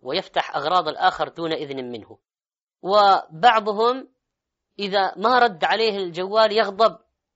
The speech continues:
"وأنتم لا تجيبون، وأنتم ما فيكم خير، وأنتم، وأنتم". طيب يا أخي، الباب إذا جئته وطرقت فلم يجب صاحب البيت هذا حقه، وإذا قال لك: "ارجع"، ترجع بدون غضب. الجوال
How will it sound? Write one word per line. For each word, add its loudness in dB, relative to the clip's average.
"وأنتم -6
لا 0
تجيبون، -8
وأنتم -6
ما 0
فيكم -8
خير، -4
وأنتم، -6
وأنتم". -6
طيب -12
يا -4
أخي، -10
الباب 0
إذا -6
جئته -10
وطرقت 2
فلم 0
يجب -6
صاحب 0
البيت -8
هذا 2
حقه، -2
وإذا 4
قال 2
لك: -2
"ارجع"، 2
ترجع 4
بدون 0
غضب. 0
الجوال 2